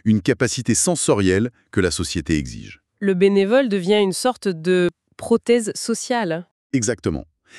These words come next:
Speaker 1: Externaliser sa propre vision à quelqu'un d'autre, juste pour trier son courrier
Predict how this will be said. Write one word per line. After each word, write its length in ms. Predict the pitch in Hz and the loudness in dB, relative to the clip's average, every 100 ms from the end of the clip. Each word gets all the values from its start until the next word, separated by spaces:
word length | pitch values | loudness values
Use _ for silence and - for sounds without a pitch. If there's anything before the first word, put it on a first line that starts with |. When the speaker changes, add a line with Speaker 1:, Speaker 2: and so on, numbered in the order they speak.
| - - | -12 -2
Speaker 1:
Externaliser 760 | 135 - 151 143 135 131 107 | -2 0 0 2 0 0 -2
sa 180 | 104 95 | 0 -2
propre 360 | - 92 - 113 | 0 0 0 -2
vision 360 | 117 101 98 - | -2 0 0 0
à 100 | 92 | -4
quelqu'un 360 | 92 82 95 | -2 -2 0
d'autre, 320 | 95 147 156 - _ - - | 2 2 0 -10 _ -18 -6
juste 320 | 87 170 - | -2 0 0
pour 180 | - - | -4 -4
trier 380 | - 143 147 170 | -4 -4 -2 0
son 160 | 143 | -2
courrier 440 | - 127 101 73 | 0 0 2 0